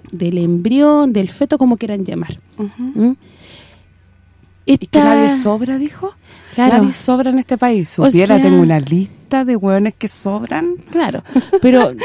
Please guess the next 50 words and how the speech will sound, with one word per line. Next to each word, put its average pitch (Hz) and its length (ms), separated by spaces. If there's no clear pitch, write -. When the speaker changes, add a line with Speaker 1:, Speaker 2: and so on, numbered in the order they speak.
Speaker 1:
pero, 240 520
Speaker 2:
<laughs> - 20
Que 220 80
debería 208 320
Speaker 1:
eh, - 80
Speaker 2:
haber 202 120
existido 208 400
la 196 120
ley 208 160
Speaker 1:
a 254 40
Speaker 2:
de 254 40
Speaker 1:
mí 294 60
me 330 60
Speaker 2:
aborto. 359 120
Speaker 1:
gustaría 349 300
saber 339 260
si 349 160
esta 339 200
es 302 80
de 285 60
la 269 140
cota 294 260
mil, 302 180
si 311 120
ha 311 60
bajado 285 440
pa' 339 140
ba-, 320 260
pa' 285 140
acá, 302 180
pa' 285 80
abajo, 294 240
Providencia, 262 480
pa' 254 80
abajo, 269 280
se 277 100
ha - 20
venido 240 200
a - 20
dar 302 120
una 311 160
vuelta. 214 300
Speaker 2:
No, 180 320
que 175 220
se - 160
va 170 60
a - 20
dar 165 180
vuelta. 151 300
Speaker 1:
¿Ah? 330 40